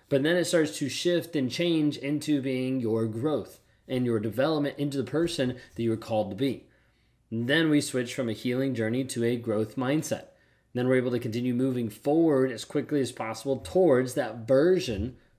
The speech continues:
of you that you want to discover, that version of you that you want to not get back to, but the version of you you want to develop into the person that you're called to be. So, what's it actually look like? What are some of the signs?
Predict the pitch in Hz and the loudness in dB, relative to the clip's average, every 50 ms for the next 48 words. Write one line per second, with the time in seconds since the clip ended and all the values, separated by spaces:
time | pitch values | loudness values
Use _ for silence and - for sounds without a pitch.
0 | _ _ - 131 113 110 110 117 113 117 110 127 113 113 113 110 113 113 - - | _ _ -6 -6 -4 -2 -2 -2 -2 -2 -4 -4 -2 -2 -2 -2 -4 -4 -2 0
1 | 147 143 - - - - _ _ _ _ _ _ _ - 127 120 110 127 123 123 | 0 0 0 -2 -8 -18 _ _ _ _ _ _ _ -4 -2 0 2 2 2 2
2 | 117 113 127 113 110 117 117 117 113 117 123 113 117 117 117 117 - 120 110 117 | 0 -2 -2 -2 -2 -2 -2 -2 -4 -4 -4 -4 -4 -4 -6 -6 -6 -4 -4 -2
3 | 143 156 139 135 139 156 131 113 120 127 143 160 196 185 - - - 110 87 87 | -2 -4 -4 -2 -2 -2 -2 -2 -4 -4 -2 -2 -2 -2 -6 -10 -10 -8 -8 -8
4 | 113 147 - _ _ _ _ _ _ _ - 117 131 131 123 127 143 147 135 127 | -10 -12 -16 _ _ _ _ _ _ _ -6 -4 -2 -2 0 0 2 0 0 -2
5 | 143 123 123 131 127 117 127 127 131 123 - 135 123 110 117 101 104 120 135 151 | -4 -4 -4 -4 -4 -4 -4 -4 -4 -4 -4 -6 -6 -6 -6 -4 -2 0 0 0
6 | 156 - - - - - 147 160 175 190 190 - - 135 113 101 104 117 113 - | 0 -2 -4 -6 -8 -4 -2 0 0 0 -2 -4 -2 -2 0 0 0 -2 -4 -8
7 | - - _ _ _ - - - 127 120 113 - - 131 110 107 107 104 - 98 | -16 -20 _ _ _ -10 -4 0 0 0 0 -2 -4 -2 -2 -2 -2 -4 -4 -8
8 | 90 87 87 85 - 120 110 123 127 104 - - _ _ _ _ _ _ _ _ | -8 -8 -8 -8 -8 -6 -4 -2 -4 -4 -6 -10 _ _ _ _ _ _ _ _
9 | _ _ _ - - - 180 - - - - - - 151 170 196 185 254 233 226 | _ _ _ -6 0 2 2 2 0 -4 -14 -8 0 2 2 2 2 2 -2 -2
10 | 220 - - 190 165 151 180 175 - 127 85 - - - _ _ _ _ _ _ | -2 -2 -2 0 2 4 4 4 2 0 -4 -6 -14 -20 _ _ _ _ _ _
11 | _ - 127 135 151 156 143 156 156 143 131 123 131 107 85 - - - | _ -4 0 0 2 2 2 2 0 0 0 0 -2 -4 -6 -10 -14 -20